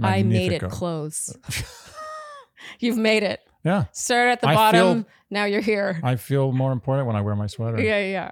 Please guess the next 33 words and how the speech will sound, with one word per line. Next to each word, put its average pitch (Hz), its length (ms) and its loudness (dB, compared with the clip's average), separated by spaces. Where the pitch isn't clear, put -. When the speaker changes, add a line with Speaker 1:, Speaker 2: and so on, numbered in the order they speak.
Speaker 1:
Okay. 196 320 -2
So 202 420 -2
be 220 140 -6
sure 220 240 -2
to 254 260 -6
enter 185 400 -2
to 196 180 -6
win. 220 500 -4
All 220 160 2
right, 226 240 4
Andy. 190 600 -2
That 226 180 2
brings 226 200 -2
us 220 100 -4
to 214 140 -2
our 180 120 2
predictions. 165 920 -6
I 208 80 -2
almost 208 260 -2
feel 202 100 -2
like 175 280 -4
there's 190 160 -8
no 185 100 -6
point 175 160 -6
in 170 60 -6
talking 180 300 -2
about 180 220 -2
this, 240 280 -4
but - 200 -4
I 196 100 2
assume 190 600 -2
you 190 160 -2
believe 175 720 -4